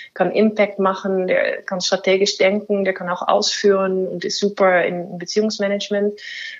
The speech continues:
Ähm, ich glaube nicht daran, ähm, dass man, äh, ja, per se als Person, ähm,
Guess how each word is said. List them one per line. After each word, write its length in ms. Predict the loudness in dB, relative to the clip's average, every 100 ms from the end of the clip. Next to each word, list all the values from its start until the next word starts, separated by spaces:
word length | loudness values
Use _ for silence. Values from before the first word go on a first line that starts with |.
| -6
Ähm, 540 | 0 2 2 0 -2 -6 -6
ich 180 | -6 0
glaube 320 | 4 6 4
nicht 260 | 0 -6 -8
daran, 400 | -8 -8 -10 -14 -14
ähm, 520 | -12 -10 -10 -10 -6
dass 220 | -4 -4
man, 360 | -4 -6 -6 -8
äh, 280 | -12 -16 -16 -18 -20 _ -20 -20 -8
ja, 220 | -4 -4 -6 -12 -14 -20 -8
per 220 | 0 0 2
se 280 | 2 2
als 220 | 0 -2 -4
Person, 600 | -2 2 4 4 0 -6 -10
ähm, 520 | -8 -6 -6 -8 -10